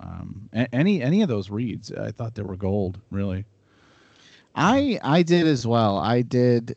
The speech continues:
Speaker 2: I definitely did as well. Um, but, you know, maybe we just wanna cut the commercialism because it's about to be the holiday time.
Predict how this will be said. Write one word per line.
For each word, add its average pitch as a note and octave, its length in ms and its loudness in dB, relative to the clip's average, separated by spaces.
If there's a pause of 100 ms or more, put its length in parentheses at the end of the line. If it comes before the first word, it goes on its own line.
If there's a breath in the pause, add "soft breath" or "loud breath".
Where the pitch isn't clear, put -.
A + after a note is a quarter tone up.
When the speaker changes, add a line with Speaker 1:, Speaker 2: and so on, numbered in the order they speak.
Speaker 2:
I A#2 140 -2
definitely C3 640 0
did A2+ 180 4
as G#2 160 2
well. G2 400 2 (640 soft breath)
Um, A2 580 2 (280)
but, C3 380 6 (200)
you D3+ 180 4
know, D3+ 200 6
maybe E3 400 4
we D3 160 2
just C#3 240 -2
wanna B2+ 480 2
cut - 260 0
the C3 80 -4
commercialism B2 960 4
because A2 380 2
it's G2 120 -8
about A#2+ 240 2
to C3 60 -6
be B2+ 80 6
the G#2+ 80 2
holiday A#2 420 4
time. A#2+ 460 0